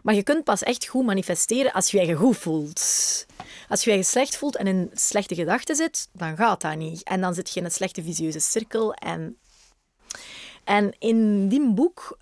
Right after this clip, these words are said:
eh, komt er eigenlijk heel veel, ehm, te pas dat we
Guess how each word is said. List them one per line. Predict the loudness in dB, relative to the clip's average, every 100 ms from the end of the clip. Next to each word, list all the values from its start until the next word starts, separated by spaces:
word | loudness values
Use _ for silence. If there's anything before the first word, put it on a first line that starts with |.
| -6
eh, | -4 -2 -4 -8
komt | -2 0
er | 2
eigenlijk | 2 2 2
heel | 2 4
veel, | 4 4 2 _ _ _ _ _ _ -6
ehm, | -2 0 0 -2 -4 -8 _ _ -20 _
te | -14
pas | -4 -2 0 0 -2 _ _ _ _ _ _ _
dat | -2 0
we | 0